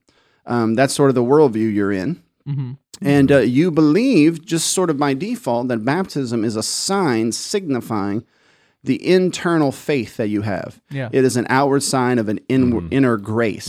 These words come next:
Speaker 3: Mm-hmm.
Speaker 2: Yeah.
Speaker 1: That's
Speaker 3: Mm-hmm.
Speaker 1: something that's happened in you.
Speaker 2: Yeah.
Speaker 3: Yeah.
Speaker 1: We can't see it, but now we see something in their life, so let's give them the sign of that.
Speaker 3: Right.
Speaker 1: What I'm trying to indicate, and we'll continue to make our case through many different, um, episodes, is that that is not what a covenantal sign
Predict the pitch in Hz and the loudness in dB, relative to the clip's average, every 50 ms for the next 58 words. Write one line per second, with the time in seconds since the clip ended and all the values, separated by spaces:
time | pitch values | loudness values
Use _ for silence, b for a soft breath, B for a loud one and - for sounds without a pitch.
0 | 95 90 - 135 135 120 101 92 - _ _ - 107 98 - - 143 143 139 131 | -8 -6 -4 -4 -2 -4 -4 -6 -10 _ _ -6 -4 -4 0 2 2 4 4 2
1 | 127 117 107 - - 147 139 135 - 113 107 101 110 113 107 101 92 76 - - | 0 0 -2 -4 -6 -4 -6 -4 -2 -4 -2 0 0 0 0 -2 -4 -6 -8 -12
2 | - - 123 127 120 104 82 - - - - 87 82 85 87 - 110 113 143 196 | -14 -10 -8 -6 -6 -6 -8 -10 -12 -10 -10 -8 -10 -10 -8 -6 0 2 2 2
3 | 226 - - 180 131 101 - - - - 123 113 110 139 185 - - 107 117 123 | 2 2 2 2 2 0 -2 -4 -6 -4 -2 0 0 0 0 -2 -2 -2 0 0
4 | 147 185 196 185 143 - - 208 196 170 - 196 202 202 208 202 196 180 180 170 | 0 0 0 0 -2 -2 -4 -6 -6 -6 -4 -4 -4 -4 -4 -4 -2 -2 -2 -2
5 | 170 165 160 165 156 - - 131 131 120 - - 139 123 123 113 110 - - 113 | -2 -2 -2 -2 -4 -4 -4 -4 -4 -4 -4 -6 -4 -2 -2 -2 -2 -4 -4 -4
6 | 104 90 87 85 - - - _ - - 110 98 92 85 - - - 131 151 165 | -4 -6 -6 -8 -12 -14 -18 _ -14 -8 -6 -4 -4 -6 -6 -4 0 2 4 4
7 | 175 202 269 247 - 220 185 175 151 113 147 147 143 139 143 - 139 120 117 135 | 4 2 2 2 2 2 2 2 4 4 4 4 4 2 0 0 0 0 0 0
8 | 156 147 139 131 131 139 135 131 - 147 131 127 - 185 180 170 156 131 127 127 | 0 -2 0 0 0 0 0 0 0 -2 -2 0 0 0 2 2 2 2 2 0
9 | 123 123 - 117 113 - - 127 120 123 123 - - 120 110 113 120 120 127 127 | -2 -2 -2 -4 -6 -4 -2 -2 -2 -2 -4 -4 -4 -2 -2 0 0 0 0 0
10 | 120 120 117 - 120 113 95 - - 110 107 98 - 143 156 - - 110 - - | -2 -2 -4 -2 -4 -4 -4 -4 -6 -6 -6 -6 -6 -6 -6 -6 -6 -6 -4 -4
11 | 107 101 101 101 - - _ _ _ _ _ _ - 123 120 139 139 131 113 113 | -4 -2 -4 -4 -6 -10 _ _ _ _ _ _ -10 -6 -2 0 0 0 0 0
12 | 135 151 175 190 185 147 113 123 123 127 135 139 139 113 - 117 110 117 120 90 | -2 0 0 0 0 0 2 2 2 2 2 2 0 0 -2 -2 -2 0 0 0
13 | 71 - - - 139 120 110 110 113 110 - 110 104 - - 143 139 123 113 104 | -2 -4 -4 -2 -2 0 0 0 0 -2 -2 -4 -6 -4 -4 -2 -2 0 0 0
14 | 104 101 101 101 - | -2 -2 -2 -4 -6